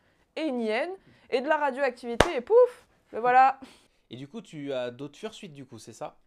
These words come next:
Speaker 1: Oui, j'en ai d'autres.
Speaker 2: Et c'est quoi comme, euh, comme personnage, comme, euh, comme espèce ?
Speaker 1: Alors du coup, il y a, euh, il y a Klaus, mon, on va dire mon fursona secondaire, mon fursona masculin.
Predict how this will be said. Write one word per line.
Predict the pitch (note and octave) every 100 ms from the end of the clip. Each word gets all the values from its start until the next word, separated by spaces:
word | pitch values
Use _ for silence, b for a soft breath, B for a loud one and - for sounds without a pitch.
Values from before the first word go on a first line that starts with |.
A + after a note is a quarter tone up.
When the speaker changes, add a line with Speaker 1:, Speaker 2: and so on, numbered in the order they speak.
| _ _
Speaker 1:
Oui, | A#3+ _ _
j'en | B3
ai | B3+
d'autres. | G3+ F3 _ _ _ _
Speaker 2:
Et | A#2+
c'est | A#2 - A#2 A2+ A2 G#2+ G#2 G#2 G#2 G#2
quoi | C#3
comme, | D3 C#3+ B2
euh, | A2+ G#2+ G2+
comme | G#2+
personnage, | G2 G2+ G#2+ G#2 A#2+ A#2+ F#2+
comme, | G2 F#2+ F#2
euh, | F2+ F2+ G#2
comme | - G2
espèce ? | G2 - G#2+ - - _ _ -
Speaker 1:
Alors | F#3+ G3 G3
du | G3
coup, | G3+ A3
il | G#3+
y | F#3+
a, | F#3 F#3
euh, | F3+ F3+ F3 F3 F3 E3+
il | E3+
y | E3+
a |
Klaus, | - - G#3 A#4 - - - _ _ _ _ _ _ _ _ _ -
mon, | G3 F#3+ F#3 F#3 F3+ F3+ F3
on | F3 - _ _ E3+
va | F3
dire | F3+ G#3
mon | F#3+
fursona | F3 - G#3+ - A3 G#3
secondaire, | G3+ - G3+ F#3+ G3 C#4
mon | D4+
fursona | - F#3 F#3 F3+
masculin. | F3+ F3+ - - - F#3+